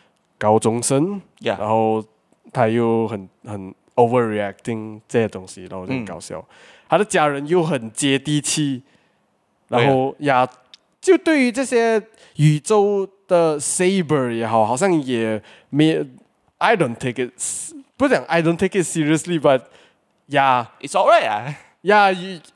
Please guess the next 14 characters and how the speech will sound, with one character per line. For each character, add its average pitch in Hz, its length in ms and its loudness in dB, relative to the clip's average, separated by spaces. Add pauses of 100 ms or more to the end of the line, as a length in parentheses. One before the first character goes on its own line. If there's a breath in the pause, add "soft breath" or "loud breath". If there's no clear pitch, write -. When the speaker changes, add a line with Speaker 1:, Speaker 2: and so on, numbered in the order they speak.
(160)
Speaker 1:
就 247 160 2
是 226 320 0
你， 135 320 -10
哎， 180 200 2 (580)
你 147 120 -6
带 214 160 4
我 170 100 6
的 208 60 -2
女 160 140 0
儿 175 60 2
去 233 120 -4
哪 170 140 2
里 156 100 0
啊？ 165 180 0